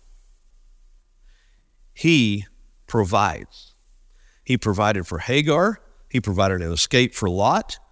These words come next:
He, he provides, uh, he provided a ram up on the mountain. He, he provides every step of the way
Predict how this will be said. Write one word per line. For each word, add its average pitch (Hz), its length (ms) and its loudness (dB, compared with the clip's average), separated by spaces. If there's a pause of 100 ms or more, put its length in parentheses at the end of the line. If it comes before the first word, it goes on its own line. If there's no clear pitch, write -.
(300)
He, - 180 -2
he 156 220 -2
provides, 151 880 0 (260)
uh, 110 160 -2
he 110 140 -2
provided 110 440 0
a 85 60 -4
ram 135 560 2 (160)
up 127 160 -6
on 113 140 0
the 98 80 -2
mountain. 170 480 0 (580)
He, 180 380 0
he 202 560 -2 (180)
provides 160 720 2 (140)
every 160 380 0
step 147 360 -2
of 123 100 -6
the 110 80 -4
way 117 380 -4